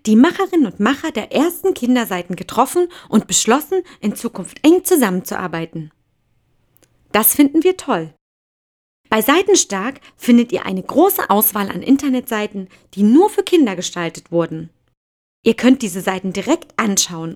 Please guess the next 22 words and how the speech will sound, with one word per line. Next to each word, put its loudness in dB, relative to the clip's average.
und -8
auch -8
sonst 2
gibt -8
es -14
viele 2
interessante -6
Sachen -2
zu -8
entdecken. -8
Seitenstark 0
ist -16
übersichtlich -2
aufgebaut -2
und -2
erklärt -8
Wichtiges -2
rund 0
ums -6
Internet -4
ganz 2
einfach. -10